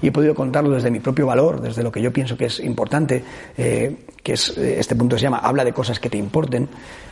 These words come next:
en ese momento es cuando también me he dado que conectaba más con los demás. Cuando realmente lo que estaba contando no era porque había que contarlo, o no era porque se suponía que tenía que contar, decir o pensar de una manera u otra.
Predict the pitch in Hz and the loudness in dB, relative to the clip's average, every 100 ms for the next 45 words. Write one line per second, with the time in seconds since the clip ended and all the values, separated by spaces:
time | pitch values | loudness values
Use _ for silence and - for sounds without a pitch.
0 | - _ - - 131 143 - 190 - 127 | -18 _ -20 -4 2 2 2 -2 0 0
1 | 127 190 185 123 117 - 160 - 160 143 | 4 4 2 -2 -8 -8 -10 -2 0 2
2 | 131 143 143 139 135 135 117 - 156 127 | 2 4 4 2 0 0 -2 -2 -2 0
3 | 120 - 113 101 101 101 101 - - - | -2 -2 -6 -4 -4 -6 -8 -18 -20 -20
4 | - 139 139 147 185 202 185 151 165 160 | -4 0 2 4 4 4 2 2 2 2
5 | 165 147 160 165 156 - - - 139 131 | 4 2 4 2 2 -2 -8 0 0 2
6 | 123 117 143 131 110 107 113 113 110 107 | 0 2 2 2 0 -4 -4 -4 -6 -10
7 | - - - 131 139 147 143 147 135 139 | -20 -8 0 2 4 2 4 2 0 -2
8 | - 120 120 135 147 131 131 135 123 120 | 0 0 2 4 4 2 2 2 0 -2
9 | 147 139 110 147 127 - 120 - 139 123 | -2 -2 0 2 2 0 -2 0 0 0
10 | 120 117 123 117 117 123 - | 0 2 2 2 2 2 -2